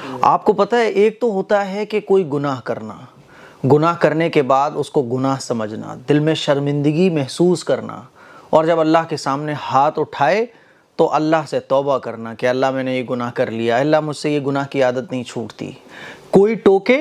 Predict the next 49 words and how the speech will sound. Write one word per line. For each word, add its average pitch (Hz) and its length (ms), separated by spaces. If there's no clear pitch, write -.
तो 175 240
समझना 254 480
इस 214 140
बात 147 240
को 147 120
कि 135 120
हाँ 131 240
यार, 120 180
मैं 117 180
गुनाह 107 240
कर 104 160
रहा 87 100
हूँ। - 100
और 185 180
एक 254 280
होता 226 320
है 208 340
गुनाह 180 380
करना 196 480
और 208 200
गुनाह 185 280
करने 190 340
के 185 140
बाद 170 260
उस 185 160
पे 196 180
ढीठ 147 360
बन 135 220
जाना, 101 360
गुनाह 190 340
को 262 200
गुनाह 202 300
ही 247 160
ना 247 140
समझना, 117 500
गुनाह 196 340
करने 220 360
के 202 120
बाद 185 300
दिल 202 220
में 226 180
कोई 247 260
एहसास 196 800
ना 185 120
होना, 127 320
कोई 226 260
शर्मिंदगी 226 640
ना 214 120
होना, 120 340